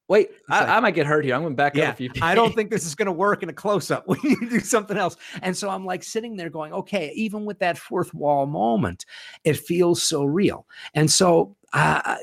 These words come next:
Speaker 2: I, I know that I'll regret loving this movie at some point. Like, this will be ba-, found later and it'll be like, this is like Hasu, that, uh,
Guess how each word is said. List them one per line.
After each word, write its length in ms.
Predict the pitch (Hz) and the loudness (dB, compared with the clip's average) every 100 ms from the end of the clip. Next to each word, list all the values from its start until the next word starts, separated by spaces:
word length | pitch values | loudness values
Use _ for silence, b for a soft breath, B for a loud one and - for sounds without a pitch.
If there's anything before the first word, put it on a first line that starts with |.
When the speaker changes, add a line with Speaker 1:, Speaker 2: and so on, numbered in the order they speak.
| - | -2
Speaker 2:
I, 400 | - 175 156 151 - | 0 2 4 2 0
I 300 | - 156 147 | 0 4 4
know 400 | 143 180 190 160 | 6 6 6 6
that 140 | 143 | 4
I'll 120 | 139 | 4
regret 600 | 135 139 143 135 185 220 - | 2 0 -2 0 2 2 -2
loving 480 | 135 131 120 127 123 | -2 0 0 -2 -4
this 200 | 131 - | -6 -4
movie 360 | 147 170 170 107 | 0 0 0 -4
at 100 | 117 | -4
some 240 | 120 110 | -6 -6
point. 240 | 117 110 | -4 -4
Like, 100 | 117 101 | -2 -2
this 140 | - | -4
will 80 | 127 | -2
be 200 | 135 123 | -2 -4
ba-, 320 | 120 135 139 | 0 0 0
found 480 | - 151 156 156 127 | -2 0 2 2 2
later 240 | 143 156 | 2 2
and 60 | 139 | 2
it'll 80 | 120 | 0
be 100 | 139 | 0
like, 300 | 123 120 - | 0 -2 -2
this 260 | 147 180 165 | -2 0 2
is 80 | |
like 160 | 160 143 | 2 0
Hasu, 720 | - 151 147 - 180 151 110 | 2 0 2 4 6 6 4
that, 340 | 107 113 - | 0 -2 -2
uh, 220 | 127 110 | 0 2